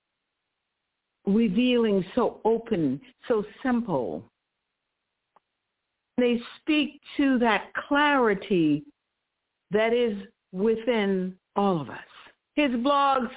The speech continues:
speak to the clarity that is already within you. Not something that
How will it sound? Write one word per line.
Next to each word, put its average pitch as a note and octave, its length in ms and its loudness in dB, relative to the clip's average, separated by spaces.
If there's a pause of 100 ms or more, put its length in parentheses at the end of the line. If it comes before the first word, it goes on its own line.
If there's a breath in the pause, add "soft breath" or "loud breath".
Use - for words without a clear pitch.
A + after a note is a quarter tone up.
(100)
speak D#4+ 480 -2
to C#4+ 140 2
the A#3+ 160 0 (120)
clarity A3 840 2 (640)
that A3+ 160 2
is A3 140 0
already G3 520 0
within D#3+ 520 -2
you. A2+ 220 -8 (1600)
Not B3 280 0 (120)
something A#3 640 0
that D#3+ 500 2